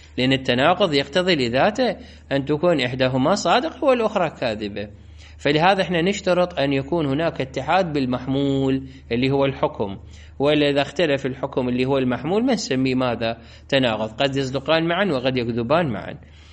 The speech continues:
مثال آخر، إذا قلنا كل إنسان ناطق، ورجعنا قلنا بعض الإنسان ليس بكاتب، هذا تناقض؟ الجواب كلا، لأن المحمول يختلف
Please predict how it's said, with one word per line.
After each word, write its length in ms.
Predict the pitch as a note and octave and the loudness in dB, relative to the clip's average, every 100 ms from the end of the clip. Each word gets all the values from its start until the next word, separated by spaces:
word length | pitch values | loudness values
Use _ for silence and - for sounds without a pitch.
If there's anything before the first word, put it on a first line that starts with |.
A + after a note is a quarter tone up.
| - D#3 | -10 0
مثال 380 | F3+ G3+ E3 G2 | 2 4 4 2
آخر، 420 | G#2+ A2 G#2+ G#2+ D3+ | -2 -2 -6 -4 0
إذا 180 | F#3 | 2
قلنا 500 | F#3 A#3 G#3 C3 G#2+ - - - - - - - | 4 4 4 2 -2 -8 -18 -20 -20 -20 -20 -6
كل 640 | - C#4+ A#3+ E3+ C#3+ A#2 - | 0 2 4 4 4 2 0
إنسان 760 | D#3 C#3+ - A#3 B3+ B3+ G3 | 0 0 0 0 0 2 2
ناطق، 600 | D3 C3 C3 E3+ D#3+ - - - - - - - - - - - - | 2 2 2 -2 -4 -8 -18 -20 -20 -20 -20 -20 -20 -20 -20 -20 -4
ورجعنا 500 | C#3+ D#3 F#3 F#3+ F3+ | 0 2 2 2 2
قلنا 400 | F3 F3+ E3+ D#3+ | 2 2 4 2
بعض 520 | D#3 G3+ B3 F3+ D3+ | 4 4 6 4 4
الإنسان 1160 | D3+ C#3 C3 D#3 D#3+ D3 - A3+ G3+ D#3 C3 C3 F3+ | 4 4 2 0 -2 -2 -2 0 2 2 2 0 2
ليس 380 | C4 A3+ - | 2 0 0
بكاتب، 920 | A#3+ A#3 A3 - A2+ A2+ - D3 A#2 - - - - - - - | 0 0 -2 0 0 0 0 -2 -2 -8 -20 -20 -20 -20 -20 -4
هذا 200 | B2 C3+ | -2 0
تناقض؟ 640 | D3 B2+ C#3+ D#3+ G#3+ B3 A3+ - - | 0 0 0 0 0 0 -2 -12 -8
الجواب 420 | A#2+ A#2 A#2 A2 | -6 -2 -2 -2
كلا، 520 | - D#3 F#3 A3 F#3+ - - - - | -2 0 2 2 0 -4 -18 -14 -2
لأن 180 | C#3+ C#3 | 0 2
المحمول 500 | C3 C3 D#3+ A3+ G#3+ | 2 0 0 2 2
يختلف 640 | A3 - C4+ A3 D#3+ | 0 0 0 0 -2